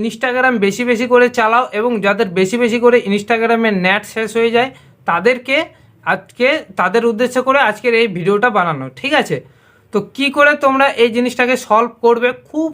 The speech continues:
সহজ পদ্ধতিতে তোমাদেরকে দেখাবো। তোমাদের যদি Instagram লাইট থাকে বা তোমাদের যদি Instagram শুধু থাকে,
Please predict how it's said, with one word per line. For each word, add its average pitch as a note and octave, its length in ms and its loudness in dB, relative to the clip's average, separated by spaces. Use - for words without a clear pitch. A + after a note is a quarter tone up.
সহজ A#3 300 2
পদ্ধতিতে A3+ 420 0
তোমাদেরকে G#3+ 500 2
দেখাবো। D#3 280 -4
তোমাদের B3 320 4
যদি C#4 140 -6
Instagram B3 560 2
লাইট G3+ 260 2
থাকে A3+ 220 -4
বা G#3 100 4
তোমাদের A3+ 380 0
যদি A#3+ 160 -2
Instagram A#3+ 500 2
শুধু A3 160 -6
থাকে, F#3 240 -6